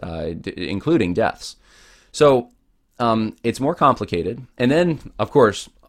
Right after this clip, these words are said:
over all that, he's talking about freedom here. You,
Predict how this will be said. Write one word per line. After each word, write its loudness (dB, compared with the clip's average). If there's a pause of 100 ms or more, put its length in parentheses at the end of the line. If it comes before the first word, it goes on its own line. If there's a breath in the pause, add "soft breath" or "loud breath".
over 4
all 8
that, -2
he's -8
talking 2
about -2
freedom -2
here. -4 (840)
You, -2